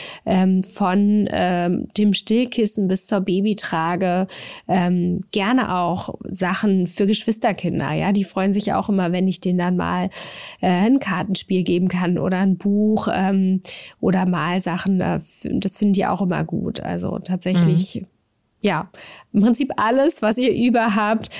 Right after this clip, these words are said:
Speaker 1: Gerne auch angefangene Windelpackungen. Ähm, ich verteile das da und kann das in meinen Praxisräumen auch einfach direkt, äh, weiterverwenden und die Frauen freuen sich sehr.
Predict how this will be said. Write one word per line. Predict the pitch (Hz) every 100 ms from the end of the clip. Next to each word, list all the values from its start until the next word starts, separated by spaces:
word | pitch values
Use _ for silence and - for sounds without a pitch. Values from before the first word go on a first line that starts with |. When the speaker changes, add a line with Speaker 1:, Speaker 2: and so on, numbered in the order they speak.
| - -
Speaker 1:
Gerne | 240 247 247 214
auch | 202
angefangene | 254 311 381 233 226 226 220 202
Windelpackungen. | 233 240 220 208 - 214 214 226 214 214 196
Ähm, | - 196 196 190
ich | - 196 -
verteile | 240 196 180 196
das | 240 -
da | 185 180 185
und | - 190 185 - 190
kann | 190 190
das | 185
in | 202
meinen | 190 190
Praxisräumen | 185 202 - 202 - 180 180
auch | 165 170
einfach | 165 170 175
direkt, | - 190 180 185 -
äh, | 143 165 175
weiterverwenden | 160 170 175 175 165 156 156 170
und | - 165
die |
Frauen | 170 - - 156
freuen | - - 101 156
sich | 175 - -
sehr. | 156 156 170 190